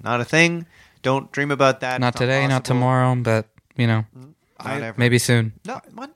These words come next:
Speaker 1: No.
Speaker 3: Hang on to your dream. Hang on to your dream, Adam.
Speaker 2: Thanks, thanks.
Speaker 1: Doesn't make sense.
Speaker 3: The only thing about you that I like.
Speaker 2: We'll definitely do the trip first, and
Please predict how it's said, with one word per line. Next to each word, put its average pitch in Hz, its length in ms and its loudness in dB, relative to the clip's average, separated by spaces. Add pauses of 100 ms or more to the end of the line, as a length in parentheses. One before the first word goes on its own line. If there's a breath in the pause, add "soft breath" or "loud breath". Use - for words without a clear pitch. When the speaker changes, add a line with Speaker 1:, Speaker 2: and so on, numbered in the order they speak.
Speaker 1:
No. - 120 -10
Speaker 3:
Hang 180 180 4
on 220 200 4
to 233 80 -2
your 240 140 2
dream. 226 400 -2
Hang 170 280 -2
on 196 140 0
to 226 120 -8
your 233 40 -4
dream, 196 280 -2
Adam. 143 180 2
Speaker 2:
Thanks, - 240 2
thanks. 160 260 4
Speaker 1:
Doesn't 185 180 -8
make 151 180 -10
sense. 107 200 -14
Speaker 3:
The 120 60 -8
only 160 200 -4
thing 175 200 -4
about 160 220 -2
you 170 100 -6
that 165 100 -8
I 160 80 -6
like. 147 320 -12 (160)
Speaker 2:
We'll 127 140 2
definitely 147 360 4
do 135 100 2
the 127 120 2
trip - 280 2
first, 120 380 2
and 107 200 -2